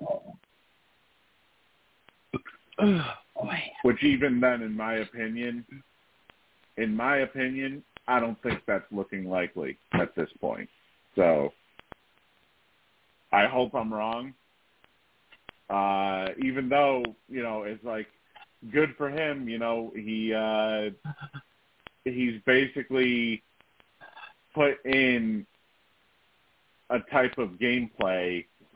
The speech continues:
Speaker 2: that he thinks will reward him in the end. But ultimately,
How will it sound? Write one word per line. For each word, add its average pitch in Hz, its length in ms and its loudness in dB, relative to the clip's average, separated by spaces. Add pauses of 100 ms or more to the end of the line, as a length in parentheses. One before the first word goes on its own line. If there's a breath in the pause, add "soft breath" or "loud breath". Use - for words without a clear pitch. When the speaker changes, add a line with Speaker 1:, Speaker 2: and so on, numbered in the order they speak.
(460)
Speaker 2:
that 107 280 4
he 107 300 -4
thinks 113 320 -2
will 101 440 0
reward 101 540 -2
him 87 460 -6
in 87 160 -6
the 85 160 -6
end. 73 400 -6 (440)
But 110 100 4
ultimately, 90 880 2